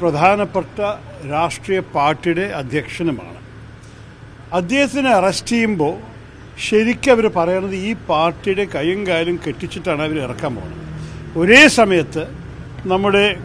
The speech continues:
കോൺഗ്രസ് പാർട്ടിയുടെ bank account ഫ്രീസിനെ കുറിച്ച് നിങ്ങൾ എല്ലാവരും ഇന്നലെ സോണിയാഗാന്ധിയും മല്ലികാർജുൻ ഖർഗെയും രാഹുൽ ഗാന്ധിയുടെയും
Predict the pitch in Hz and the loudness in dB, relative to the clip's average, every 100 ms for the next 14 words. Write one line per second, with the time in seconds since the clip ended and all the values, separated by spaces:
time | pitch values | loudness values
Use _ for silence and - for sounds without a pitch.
0 | 190 185 226 233 - 196 180 - 190 170 | 4 4 4 0 2 4 4 2 -4 -2
1 | 147 170 196 180 170 - 180 214 180 185 | 0 -2 -2 -2 -2 -4 -4 -2 0 0
2 | 160 160 160 156 151 165 190 180 170 151 | 0 -2 -2 0 -2 0 2 4 2 2
3 | 165 190 135 - - - - - - 180 | 2 2 0 -4 -14 -14 -14 -8 -2 0
4 | 196 220 196 185 180 156 185 180 - - | 2 2 4 4 4 0 0 -2 -8 -14
5 | - - - - 139 147 202 220 208 180 | -14 -14 -14 -12 -2 2 2 4 2 2
6 | 185 - 151 165 175 170 160 147 156 196 | -2 0 0 2 4 4 2 0 0 0
7 | 165 160 160 156 156 | 2 2 2 2 2